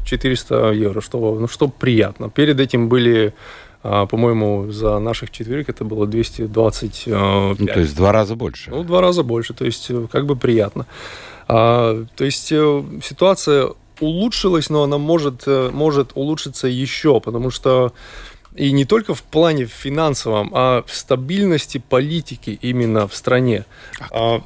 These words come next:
Speaker 2: кто это может гарантировать?
Speaker 1: политики именно, э, насчет, э, вот этих тех же сем-, семейных, э, семейных вопросов. А, потому что щас, например, проходит, э,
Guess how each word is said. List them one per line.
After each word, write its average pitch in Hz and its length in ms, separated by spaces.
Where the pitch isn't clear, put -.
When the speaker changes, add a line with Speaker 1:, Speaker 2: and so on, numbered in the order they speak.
Speaker 2:
кто - 220
это 110 180
может 92 300
гарантировать? 82 520
Speaker 1:
политики 160 600
именно, 139 760
э, 117 500
насчет, 120 600
э, 123 60
вот 117 380
этих 117 300
тех 151 220
же 123 220
сем-, 131 340
семейных, 131 680
э, 110 180
семейных 123 380
вопросов. 131 480
А, 107 280
потому 123 220
что 123 140
щас, - 260
например, 131 420
проходит, 143 580
э, 107 540